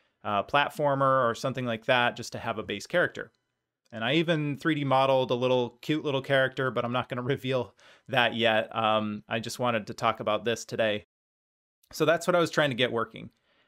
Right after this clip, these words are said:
And even though I changed literally nothing between the cube, uh, and the capsule, literally all I did was change it from, let me just show, uh, let me s-,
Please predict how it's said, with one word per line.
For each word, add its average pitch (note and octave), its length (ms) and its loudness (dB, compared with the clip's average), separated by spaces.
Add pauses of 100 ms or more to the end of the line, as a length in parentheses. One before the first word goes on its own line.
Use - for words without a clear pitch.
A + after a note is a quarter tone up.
(200)
And C3+ 480 0 (220)
even D#3+ 280 -2
though B2 540 2
I C3+ 100 -8
changed B2+ 500 -8 (340)
literally C#3+ 720 -2
nothing C#3 600 -4 (600)
between C3 420 -4
the A#2+ 60 -4
cube, D3 520 -4 (840)
uh, A#2+ 440 0 (120)
and B2+ 340 -2
the - 160 -10
capsule, C#3+ 580 -2
literally C3+ 340 2
all B2+ 160 4
I B2+ 80 2
did A#2+ 300 -8 (100)
was B2+ 320 -6
change B2 320 -6
it B2+ 200 -4
from, A2+ 560 -2
let A2+ 80 -4
me A2 80 -6
just G#2+ 160 -10
show, G#2 640 -4 (380)
uh, G#2 640 2 (360)
let B2+ 80 -20
me B2+ 40 -20
s-, - 220 -20